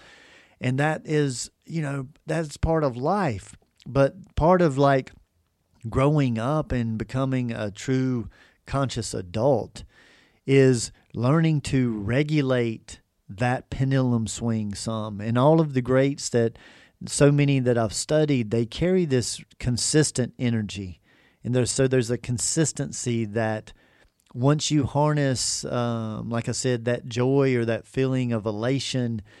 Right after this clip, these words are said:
you don't have a need to be recognized for that or a need to share it with anybody. You're gonna radiate it. And so that's why I say, you know, people, shine your light, but only give away your radiance.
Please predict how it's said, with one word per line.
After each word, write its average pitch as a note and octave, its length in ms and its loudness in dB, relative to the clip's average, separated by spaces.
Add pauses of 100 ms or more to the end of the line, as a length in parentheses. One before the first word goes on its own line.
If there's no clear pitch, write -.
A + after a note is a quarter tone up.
(140)
you C#3 80 -6
don't C3+ 160 -2
have B2+ 140 0
a B2+ 40 -2
need C3 300 0
to A#2+ 100 -8
be A#2 140 0
recognized B2 880 -2
for A#2 160 -6
that A2+ 380 -2
or A2+ 160 0
a - 20 -4
need B2+ 360 -2
to A#2+ 120 -2
share B2 400 0
it - 100 -4
with B2 200 -6
anybody. A#2 580 -2 (400)
You're C3+ 160 2
gonna D#3 280 6
radiate C#3 640 2
it. - 280 -12 (360)
And A#2 120 -4
so B2+ 200 4
that's C3 260 2
why C#3 440 2
I A2+ 120 -4
say, C3 240 0
you B2+ 120 0
know, B2 140 4
people, C#3 380 2
shine D3+ 420 0
your C3+ 180 4
light, C#3 460 -2
but A#2+ 160 0
only D3+ 240 4
give C#3+ 220 2
away C3 300 6
your B2 200 4
radiance. B2 920 2